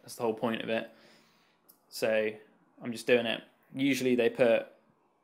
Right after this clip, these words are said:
uh, shade in underneath their, well, uh, along the line of their boobs, not underneath, but on top of it, to sort of give the impression of them curving.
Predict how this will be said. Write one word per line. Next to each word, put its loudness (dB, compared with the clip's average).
uh, 0
shade 2
in -4
underneath -6
their, -6
well, 2
uh, 2
along 2
the 2
line 2
of -6
their -2
boobs, -6
not -2
underneath, 0
but -2
on -6
top -2
of -12
it, -6
to 2
sort -6
of -16
give -2
the -2
impression -6
of -10
them -8
curving. 2